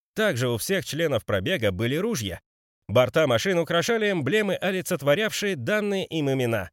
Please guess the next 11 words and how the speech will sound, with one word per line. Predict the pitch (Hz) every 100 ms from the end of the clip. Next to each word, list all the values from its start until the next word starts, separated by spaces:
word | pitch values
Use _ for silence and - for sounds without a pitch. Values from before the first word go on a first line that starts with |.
| -
золотой | 120 175 165 196 175
скоробей, | - 151 117 92
серебряный | - 135 147 139 151 147 139
полумесяц, | 156 170 160 113 104
летающая | 131 156 185 233 220 - 214
черепаха, | 180 196 180 170 - 87
бык | - 90 117 - -
Апис | 220 214 214 -
и | 240 247
ползущая | 214 196 131 220 - - 165 143
гусеница. | 117 113 107 95 - 82